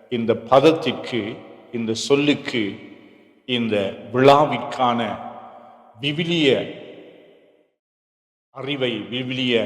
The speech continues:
தெளிவை நாங்கள் ஆய்ந்து பார்க்கின்ற பொழுது, கடவுள் இந்த உலகத்தை படைத்த பொழுது ஏழு நாட்களில் படைத்தார்.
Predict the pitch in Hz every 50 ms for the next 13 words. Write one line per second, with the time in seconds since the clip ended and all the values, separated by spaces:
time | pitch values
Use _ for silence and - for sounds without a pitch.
0 | 95 - - - 127 135 139 143 139 147 139 127 120 120 120 117 113 117 110 104
1 | 95 - - - - - - - - - - - - _ _ _ _ _ _ _
2 | _ - 117 139 147 156 156 143 135 127 117 113 113 - - 113 113 110 98 107
3 | 110 120 123 120 127 110 104 110 - - - - - - - - - - _ _
4 | _ _ _ _ _ _ _ _ _ _ _ _ _ _ _ _ _ _ _ _
5 | _ _ _ - 139 139 151 165 165 185 190 190 160 147 143 156 190 220 - -
6 | - - - - - - - - - - 123 127 120 120 123 131 160 160 165 180
7 | 160 - - - 156 151 139 123 110 107 104 - - 123 120 127 151 - 151 -
8 | 151 127 117 117 120 127 127 135 139 113 107 117 143 185 - - - - - -
9 | - - - - _ - 131 143 160 185 208 220 208 226 233 220 175 127 117 123
10 | 127 143 147 - - - - - 147 139 139 143 156 165 - - - 117 110 113
11 | 120 117 - - 117 113 110 107